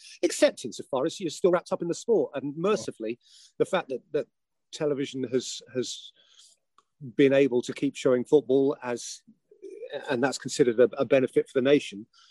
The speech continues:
means that we've continued, all of us, to invest as football fans in the product. Um, I hate that word product, in the, in the sport.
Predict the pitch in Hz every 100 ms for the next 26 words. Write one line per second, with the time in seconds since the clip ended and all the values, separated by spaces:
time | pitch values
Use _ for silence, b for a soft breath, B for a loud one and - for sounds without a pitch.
0 | b 151 165 147 - 135 139 - 139 165
1 | 143 139 156 156 143 143 147 - 143 135
2 | 151 - 139 - 147 147 156 151 147 151
3 | 147 - 170 104 - - _ _ _ _
4 | 120 127 127 - 113 131 98 98 98 -
5 | 101 98 - - 139 123 123 - 143 117
6 | - - 117 95